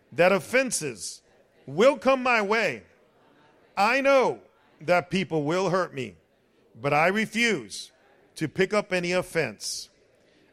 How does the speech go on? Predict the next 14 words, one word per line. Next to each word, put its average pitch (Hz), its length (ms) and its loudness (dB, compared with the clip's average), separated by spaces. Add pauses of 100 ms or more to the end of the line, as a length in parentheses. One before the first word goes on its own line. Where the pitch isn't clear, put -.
(140)
I 160 200 6
refuse 220 840 -2 (420)
to 180 140 0
let 170 280 4
bitterness 185 680 2 (580)
take 185 280 0
root 190 280 0
in 165 100 -6
my 180 200 2
spiritual 175 540 -6
life. 139 480 -2 (1200)
I 156 160 4
will 214 140 6
pray 220 480 4